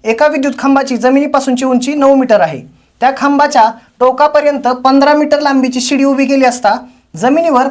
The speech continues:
खांब आणि शिडी यामधील अंतर विचारलेलं आहे. तर खांब हा जमिनीला कधी पण लंब म्हणजे परपेंडिक्युलर असतो, तर हा नऊ मीटरचा खांब आहे आणि ही पंधरा मीटरची शिडी उभी केलेली आहे. आपल्याला हे डिस्टन्स विचारलं आहे.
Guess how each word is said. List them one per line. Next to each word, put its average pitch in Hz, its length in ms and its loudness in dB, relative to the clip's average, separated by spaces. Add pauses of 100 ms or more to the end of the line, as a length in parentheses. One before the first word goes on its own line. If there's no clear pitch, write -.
(120)
खांब 302 300 -2
आणि 320 200 2
शिडी 247 240 -4
यामधील 254 360 -2
अंतर 240 260 -2
विचारलेलं 185 440 -4
आहे. 156 100 -8 (340)
तर 202 120 -6
खांब 294 280 -2
हा 285 140 0
जमिनीला 285 380 0
कधी 285 220 0
पण 269 200 0
लंब 277 280 0
म्हणजे 269 240 0
परपेंडिक्युलर 269 600 0
असतो, 254 300 -4 (360)
तर 240 60 0
हा 247 100 0
नऊ 277 180 2
मीटरचा 269 380 0
खांब 226 200 -2
आहे 151 120 -4 (340)
आणि 247 160 -2
ही 277 60 -4
पंधरा 285 320 0
मीटरची 277 320 -2
शिडी 277 200 -4
उभी 262 180 -2
केलेली 220 300 -2
आहे. - 180 -12 (220)
आपल्याला 262 280 -2
हे 269 180 2
डिस्टन्स 262 360 -4
विचारलं 190 340 -2
आहे. 143 200 -6